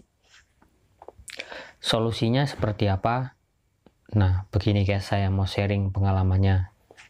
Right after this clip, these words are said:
Biasanya penyebab kedip-kedip merah itu kita menggunakan cas asli bawaan H P yang dua ampere.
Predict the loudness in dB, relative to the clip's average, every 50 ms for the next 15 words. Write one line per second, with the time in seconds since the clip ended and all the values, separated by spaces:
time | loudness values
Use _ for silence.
0 | _ _ _ _ _ _ _ _ _ _ _ _ 0 0 0 0 0 0 0 0
1 | 0 0 0 0 0 0 0 -2 -4 -4 -4 -6 -4 -4 -4 -2 -2 -2 -2 -2
2 | -2 0 0 2 2 2 0 0 0 -2 -2 0 -2 -2 -2 -2 -2 -2 0 -2
3 | 0 0 2 2 2 0 0 -2 -4 -4 -4 -2 -2 -2 -2 -4 -4 -4 -4 -4
4 | -2 0 2 2 4 2 2 2 2 2 2 2 2 0 0 0 0 0 0 0
5 | -2 -2 -4 -8 _ -20 -20 -20 _ _ _ -2 0 2 2 2 2 2 2 2
6 | 2 2 0 0 0 2 2 0 0 -2 -4